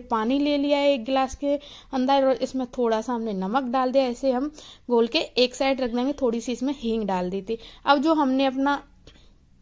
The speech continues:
उड़द दाल का पेस्ट तैयार किया, उसमें हमने जो बॉल्स बनाए थे उनको अच्छे से कोट करेंगे और मीडियम फ्लेम पे हम इनको एक-एक करके दाल में कोट करेंगे और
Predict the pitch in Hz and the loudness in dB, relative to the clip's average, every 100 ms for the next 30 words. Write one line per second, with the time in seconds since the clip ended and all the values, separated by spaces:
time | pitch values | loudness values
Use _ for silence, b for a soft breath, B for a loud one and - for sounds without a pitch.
0 | b b b _ 269 262 233 262 254 269 | b b b _ 4 4 4 2 2 0
1 | 269 262 254 - 254 247 247 247 269 262 | 0 -2 -2 -2 0 2 0 0 -2 0
2 | 247 262 254 240 247 226 220 247 269 294 | -2 -2 0 0 -2 -2 2 2 0 -2
3 | 254 247 247 277 247 247 247 240 - 240 | -2 -2 0 -2 0 -2 -4 -4 -4 0
4 | 247 247 254 285 - 285 285 302 359 B | -2 2 2 2 0 -2 0 -2 -4 B
5 | B B - 254 247 262 269 302 349 359 | B B -2 2 2 4 2 2 0 -2
6 | b b b _ - 254 247 269 262 262 | b b b _ 0 2 2 0 0 0
7 | 254 240 226 269 254 247 277 269 247 226 | 0 -2 0 0 2 0 0 -2 -2 -4
8 | - 262 254 254 - 208 226 220 233 247 | 0 0 0 -6 -10 -2 2 2 2 0
9 | 262 - 254 254 - 262 254 254 285 311 | -2 0 2 2 0 0 0 2 2 2
10 | 277 247 254 | 2 0 0